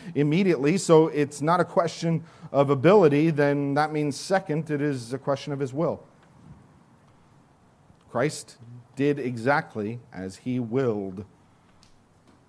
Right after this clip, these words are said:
He wasn't compelled by their argument.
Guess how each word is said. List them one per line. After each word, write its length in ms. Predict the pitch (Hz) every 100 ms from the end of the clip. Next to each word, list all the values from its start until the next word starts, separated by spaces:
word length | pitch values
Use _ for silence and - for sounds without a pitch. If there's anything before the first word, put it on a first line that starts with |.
| _ _
He 100 | 127
wasn't 300 | 135 147 156
compelled 560 | 156 135 151 143 156
by 140 | 135 139
their 120 | 143
argument. 720 | 123 131 127 123 117 131 -